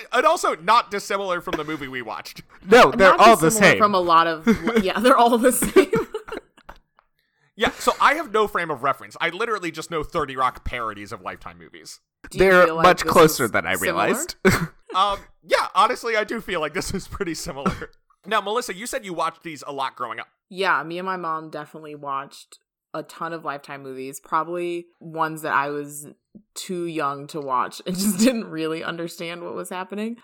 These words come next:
Speaker 3: Um, but I like, you know, the true crime ones are good, but I kinda like the Mean Girl ones, like, stuff like the cheerleaders or, like,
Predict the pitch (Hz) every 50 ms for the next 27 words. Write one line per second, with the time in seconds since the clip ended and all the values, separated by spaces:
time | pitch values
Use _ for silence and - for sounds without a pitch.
0 | _ - 160 165 160 160 160 156 160 160 185 180 180 208 269 320 320 320 349 339
1 | - - _ _ - 208 208 226 233 220 254 240 - - 302 349 349 - - 240
2 | 214 202 214 220 208 208 214 208 202 185 170 170 160 156 143 123 120 135 151 165
3 | 196 214 _ _ _ _ _ _ - - 190 202 208 226 240 - - 285 302 359
4 | 370 392 381 381 - 220 180 165 151 151 156 160 165 151 - 151 117 107 92 120
5 | 135 104 90 120 170 170 151 160 - - 175 170 - 196 175 156 - - 143 135
6 | 107 104 101 104 107 190 - - - - 185 175 175 170 165 160 160 160 151 147
7 | 143 143 156 165 165 143 143 143 143 135 131 123 - _